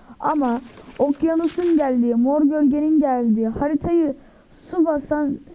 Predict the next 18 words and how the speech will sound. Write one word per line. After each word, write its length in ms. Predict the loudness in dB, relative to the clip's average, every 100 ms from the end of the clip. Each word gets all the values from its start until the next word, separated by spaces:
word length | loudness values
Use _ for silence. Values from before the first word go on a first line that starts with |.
| -2
sezonda 760 | 0 2 2 2 2 2 -2 -6 -18 _ _ _ _ -20 -8 -2
Okyanus, 680 | -2 0 -2 -2 -2 -6 -6 -2
yani 360 | 0 0 -2 -2
onun 280 | -4 -2 -2
trailerında, 840 | -2 -4 0 0 0 0 2 2 0 -4 _ -14
onun 240 | -4 -2 -2
fragmanında 720 | -2 0 2 2 0 0 0
arkadaşlar 680 | 0 -2 -4 -4 -2 -2 -4 -10 -20 -20 -20 -20 -20 -20 -20 _ -20 -20 _ _ _ -2
bir 140 | 0
tane 480 | 0 -2 -4 -4 -6
şey 260 | -4 -2
vardı, 200 | 0 0
Okyanus. 560 | 0 -2 -2 -2 -2 -6 -6
Okyanus 600 | -4 -4 -2 -2 -2 -4 -4 -4
orada 280 | 0 0
İzbandut'la 680 | 0 0 0 0 -2 -4 -6
savaşıyordu 540 | -4 -2 -2 -4 -4 -2
ve 120 | 0